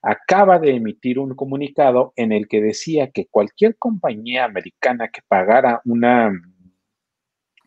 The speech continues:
que pagara un secuestro de ransomware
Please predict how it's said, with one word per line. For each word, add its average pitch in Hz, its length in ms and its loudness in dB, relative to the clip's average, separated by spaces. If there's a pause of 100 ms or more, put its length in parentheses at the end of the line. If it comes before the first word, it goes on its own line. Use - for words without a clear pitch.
(360)
que - 80 0
pagara 127 360 4
un 151 140 0
secuestro 131 600 0
de 92 140 -2
ransomware 139 760 -6